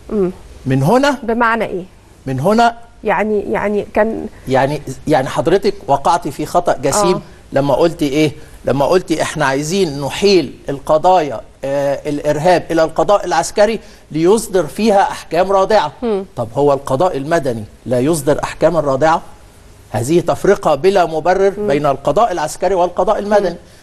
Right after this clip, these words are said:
Speaker 2: في جوهر كل من القاضيين ضمير القاضي، إذا رأى أي من القاضيين أن هذه مسألة تستوجب حكما رادعا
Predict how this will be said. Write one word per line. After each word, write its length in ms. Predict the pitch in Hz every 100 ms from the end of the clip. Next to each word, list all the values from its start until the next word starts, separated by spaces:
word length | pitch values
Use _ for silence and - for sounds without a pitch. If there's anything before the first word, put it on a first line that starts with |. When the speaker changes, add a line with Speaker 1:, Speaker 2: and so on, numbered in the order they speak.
| -
Speaker 2:
في 180 | - 185
جوهر 480 | 196 262 214 170 156
كل 360 | - 226 208 190
من 140 | 202
القاضيين 840 | 196 151 135 185 180 170 185 233 254 - - - -
ضمير 380 | 160 180 214 196
القاضي، 440 | - 185 156 107 - - - _
إذا 300 | 202 196 214
رأى 340 | 254 269 151 - - -
أي 240 | 254 220
من 280 | 190 170 180
القاضيين 720 | 170 170 185 180 202 208 151 110 - -
أن 140 | 165 185
هذه 460 | 180 180 262 254
مسألة 540 | 220 202 - 233 196 123 - _ -
تستوجب 680 | 196 - 262 269 208 156 -
حكما 360 | 226 247 247
رادعا 540 | 214 214 214 247 240